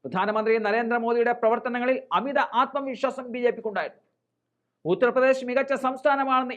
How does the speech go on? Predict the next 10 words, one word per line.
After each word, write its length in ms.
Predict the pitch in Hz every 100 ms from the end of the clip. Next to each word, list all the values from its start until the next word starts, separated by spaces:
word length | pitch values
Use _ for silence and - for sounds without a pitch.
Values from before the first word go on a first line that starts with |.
| -
ഇന്ത്യ, 280 | 220 247 -
ഏഹ്, 320 | 220 220 202 208
എൻ 140 | 262
ഡി 60 | 269
എയിലെ, 380 | 262 262 247 - _ _
ഏഹ്, 220 | 190 196 196
ഘടകകക്ഷി 380 | 214 262 269 269
നേതാക്കൾക്ക് 520 | 233 240 269 269 262
പോലും 300 | 247 254 240
ബോധ്യമുണ്ടായിരുന്നു. 760 | 214 254 269 269 226 175 139